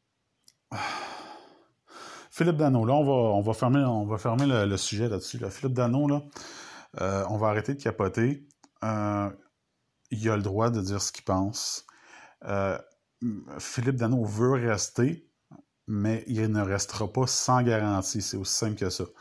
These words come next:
Euh, Philippe Danault est un centre numéro deux, euh, slash numéro trois. Donc, il fait tout ce qu'un centre numéro trois fait,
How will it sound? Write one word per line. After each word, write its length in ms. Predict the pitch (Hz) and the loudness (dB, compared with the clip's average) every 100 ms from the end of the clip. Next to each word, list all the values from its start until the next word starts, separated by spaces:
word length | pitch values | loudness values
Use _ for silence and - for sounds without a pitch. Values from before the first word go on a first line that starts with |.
| - - - - - | -20 -20 -20 -12 0
Euh, 200 | 101 98 | 2 2
Philippe 240 | 113 113 | 0 0
Danault 320 | 110 127 131 | 2 4 4
est 120 | 127 | 4
un 300 | 113 107 104 | 2 2 2
centre 720 | 101 - 135 127 123 - - - - - _ | 0 0 2 2 0 -2 -14 -18 -20 -20 _
numéro 560 | 107 107 107 98 98 98 | -2 2 2 0 0 -2
deux, 440 | 98 107 120 - - _ _ _ _ _ _ _ _ _ _ _ - | 0 2 2 2 -8 _ _ _ _ _ _ _ _ _ _ _ -2
euh, 260 | 120 110 | 0 0
slash 720 | 104 - 131 127 123 - - - | 0 0 4 4 4 0 -6 -6
numéro 520 | 113 113 113 104 104 | -2 0 0 0 0
trois. 400 | 101 - 104 95 | -2 -4 -4 -2
Donc, 360 | 87 98 95 - | -2 0 -2 -4
il 60 | 95 | -6
fait 380 | 113 117 - _ - | -2 -4 -6 _ -4
tout 180 | 165 | -2
ce 100 | 165 | -2
qu'un 200 | - 139 | 2 2
centre 340 | 127 135 131 131 | 2 2 0 2
numéro 280 | 117 113 110 | 2 2 0
trois 360 | 101 - 104 95 | -2 -4 0 -2
fait, 480 | - - - 123 | -4 -8 0 0